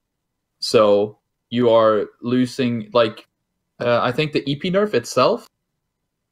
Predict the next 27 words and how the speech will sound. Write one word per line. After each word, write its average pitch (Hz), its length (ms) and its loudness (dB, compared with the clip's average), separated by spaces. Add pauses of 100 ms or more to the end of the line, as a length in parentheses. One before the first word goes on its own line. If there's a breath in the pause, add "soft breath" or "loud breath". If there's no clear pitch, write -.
(360)
was 127 420 2
around, 123 400 0
like, 120 180 2
seven 131 360 -2
percent, 139 420 -6 (760)
uh, 107 680 -4 (140)
the 110 60 -18
single 120 240 -6
target 117 260 -2
loss. 123 340 -4 (480)
But 123 240 0
in 147 240 -2
total, 147 600 0 (920)
uh, 117 300 4 (100)
with 123 160 2
all 117 140 2
the 127 100 -2
bug 107 220 -2
fixes, - 680 -6 (160)
because 117 320 0
of, 110 320 0
you 107 80 -2
had, 110 240 0
uh, 104 300 -2 (280)
uh, 101 580 -4
the 107 140 -6
Felguard 123 540 2